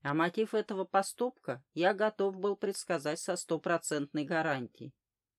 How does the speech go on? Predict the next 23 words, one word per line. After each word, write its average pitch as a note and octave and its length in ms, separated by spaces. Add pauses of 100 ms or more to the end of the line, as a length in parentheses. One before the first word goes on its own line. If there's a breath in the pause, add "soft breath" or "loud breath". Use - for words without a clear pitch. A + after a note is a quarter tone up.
(500)
Дамира F#3 680 (180)
решила F#3+ 480
без G3+ 220
моей A3 320
помощи F3+ 520
расправиться D3 720
со - 180
злоумышленником, D3+ 1040 (360)
чтобы G#3 360
не A3+ 120
выплачивать G#3 760
мне F3+ 220
оставшуюся D3+ 800
часть - 360
гонорара. D3 680 (1040)
Вторая A3+ 560
бумажка, A3+ 560
смятая G#3 520
в - 100
комок, G#3 440
полетела D#3+ 600
на B2+ 240
пол. C3 240